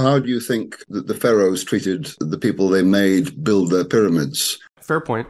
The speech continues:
Speaker 1: Or the Assyrians? If you want something that looks, as it were,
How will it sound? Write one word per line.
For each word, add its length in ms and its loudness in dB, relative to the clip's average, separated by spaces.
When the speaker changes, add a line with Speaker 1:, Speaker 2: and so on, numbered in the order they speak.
Speaker 1:
Or 140 0
the 100 2
Assyrians? 640 -2
If 120 -8
you 100 4
want 360 0
something 280 0
that 60 -4
looks, 240 -2
as 140 0
it 80 -8
were, 420 2